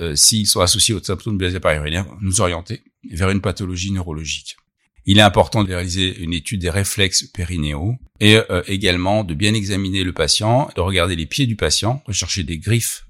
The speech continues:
par exemple au niveau des orteils, ou de regarder une anomalie au niveau du bas du dos ou du pli interfessier.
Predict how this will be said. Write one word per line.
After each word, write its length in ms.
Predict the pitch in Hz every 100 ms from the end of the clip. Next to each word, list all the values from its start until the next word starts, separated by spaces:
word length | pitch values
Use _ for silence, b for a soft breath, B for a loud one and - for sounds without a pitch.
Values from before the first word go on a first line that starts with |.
| _
par 160 | - 78
exemple 340 | 85 95 -
au 40 | 80
niveau 200 | 80 78
des 160 | 76
orteils, 460 | 73 - - 110 117 131
ou 280 | 131 - _ -
de 460 | 90 101 104 104 -
regarder 380 | 90 92 82 107
une 120 | 104
anomalie 600 | 95 104 95 87 95 120 -
au 100 | 90
niveau 300 | 92 92 98
du 140 | 90
bas 140 | 92 98
du 140 | 85
dos 240 | 80 110
ou 60 | 101
du 120 | 92
pli 200 | - 98
interfessier. 600 | 87 - - 73 - -